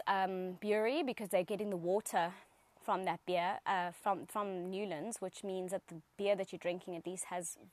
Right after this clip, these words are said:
um, pure water in it. Whereas a lot of other alcohols, we don't know where the water st-, st-, um, source is coming from. So again, think about these things when you are doing it. Um, I'm sure all of you are trying to ask, like, "How do I replace chocolate?" Well,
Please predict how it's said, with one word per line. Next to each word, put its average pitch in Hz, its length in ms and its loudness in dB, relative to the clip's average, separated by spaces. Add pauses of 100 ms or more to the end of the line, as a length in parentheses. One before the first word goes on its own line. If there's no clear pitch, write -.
(120)
um, 175 260 -2
pure 196 220 0
water 170 340 -2
in 151 160 -4
it. - 160 -12 (360)
Whereas 208 160 2
a 202 60 6 (120)
lot 196 100 8
of 214 100 2
other 202 260 2
alcohols, 180 800 0
we 190 140 -2
don't 208 260 2
know 175 140 0
where 175 380 2
the 175 340 -4
water 170 760 0
st-, - 480 -8
st-, - 280 -6
um, 175 520 -2 (200)
source 196 340 0
is 165 100 -4
coming 214 280 -4
from. 127 320 -4
So 196 220 2
again, 185 380 0 (280)
think 240 180 2
about 202 260 4
these 190 160 -4
things 170 320 -4
when 165 180 -4
you 165 100 -2
are 156 60 -4 (140)
doing 165 180 -2
it. - 200 -10 (420)
Um, 202 540 2 (160)
I'm 208 120 -2
sure 233 240 2
all 214 180 4
of 196 80 -2
you 208 80 2
are 196 40 2
trying 196 240 -4
to - 60 -6
ask, 185 240 -6
like, 180 140 -4
"How 185 160 2
do 185 80 0
I 175 160 2
replace 175 400 -6
chocolate?" - 480 -6
Well, 170 180 0